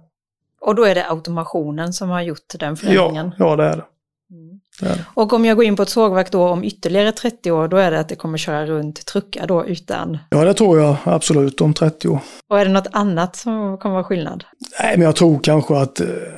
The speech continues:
Speaker 2: det kommer nog på sikt att bli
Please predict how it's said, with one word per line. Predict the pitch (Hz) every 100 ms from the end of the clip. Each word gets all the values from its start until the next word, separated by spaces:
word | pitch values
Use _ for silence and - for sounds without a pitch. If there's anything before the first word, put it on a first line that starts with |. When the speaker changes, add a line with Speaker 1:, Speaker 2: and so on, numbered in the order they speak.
| - - - _ -
Speaker 2:
det | 180
kommer | 165 175 139 131 147
nog | 185 156 143 139 160
på | 160
sikt | 147 156 139 - -
att | 147
bli | 151 143 135